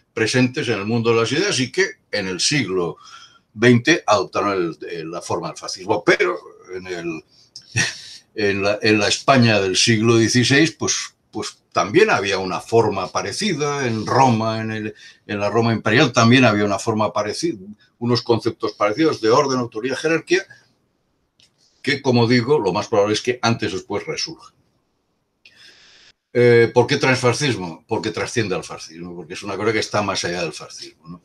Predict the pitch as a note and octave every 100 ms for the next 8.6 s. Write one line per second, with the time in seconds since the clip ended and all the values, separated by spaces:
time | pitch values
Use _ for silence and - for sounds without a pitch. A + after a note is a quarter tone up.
0 | _ - C#3 E3 E3+ D#3+ B2 A2+ A2 -
1 | B2+ G#2 A#2 - G#2 G#2 G#2+ G#2 F3 F3
2 | B2 A2 G2+ A2+ G#2+ F#2 A#2 - - -
3 | - - _ B2+ C3 - D3+ B2+ G#2+ G#2
4 | G2 - F#2 - G#3+ A2 F#2 B2 - -
5 | - _ _ _ _ F#2 G2+ - F#2+ -
6 | C3+ C3+ D3 E3 A#2 A#2+ C#3+ A#2 G2+ B2
7 | A#2 D3 C#3 - - - A2+ G2+ G2+ G2+
8 | D#3+ C#3 A2 B2+ E3